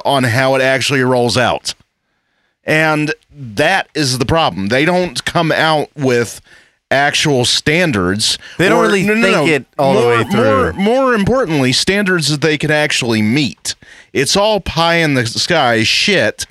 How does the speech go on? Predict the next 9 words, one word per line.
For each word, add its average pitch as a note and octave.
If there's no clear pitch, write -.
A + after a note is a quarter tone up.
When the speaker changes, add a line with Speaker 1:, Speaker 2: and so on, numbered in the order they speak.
Speaker 1:
Instead D3
of D3+
laying D#3+
out C#3
realistic C#3+
expectations C#3
that A2
are G#2
measurable, G#2+